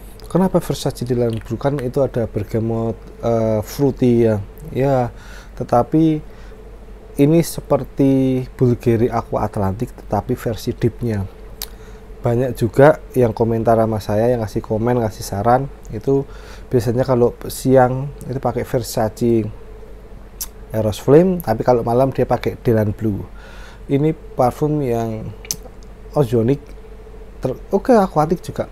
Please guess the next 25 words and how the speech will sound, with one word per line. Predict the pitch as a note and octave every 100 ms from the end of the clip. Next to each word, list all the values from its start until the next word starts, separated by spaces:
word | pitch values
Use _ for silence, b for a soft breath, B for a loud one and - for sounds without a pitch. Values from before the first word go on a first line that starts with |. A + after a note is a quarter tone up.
| -
masih | G#2 A#2+
bisa | - -
masuk, | G2+ G2 - D3 - B B B B -
tapi | B2+ -
ini | C#3+ D3+
parfum | B2+ D3
yang | C#3+ A#2+
agak | A2+ A#2 - -
deep | E3 -
ya. | B2+ A2+ C3+ - - -
Ini | C3+ D#3
parfum | - B2+ D3+ D3+
yang | A#2 A2+ - -
lumayan | B2+ C3 B2 A#2+
manis, | G#2 B2 - - - B B B B
tetapi | A#2+ B2 B2
dia | - C3 B2
agak | A#2+ - -
deep | F3 -
karena | - A#2 A2+ C3 C3+ C#3 - - - B B B B B - - - - -
mungkin | D3+ D#3+ F3
ada | D3 C#3 A#2+
ambruksannya, | B2 A#2 A#2 - A#2+ A#2 A#2 A2 G#2+ A2 B B B - - B B B B -
terus | B2+ A#2+ B2+
ada | - A2+